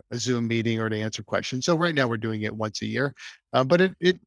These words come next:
it is a valuable, uh, feedback tool, not only for their, you know, obviously their interpretation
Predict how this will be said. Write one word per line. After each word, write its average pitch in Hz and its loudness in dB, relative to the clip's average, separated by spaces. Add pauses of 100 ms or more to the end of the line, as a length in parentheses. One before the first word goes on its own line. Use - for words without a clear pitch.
(120)
it 170 2
is 175 4
a 156 4
valuable, 131 2
uh, 120 -2
feedback 113 0 (120)
tool, 107 0
not 151 4
only 156 0
for 131 0
their, 143 2
you 226 -4 (920)
know, 110 2
obviously 120 0
their 135 4
interpretation 123 0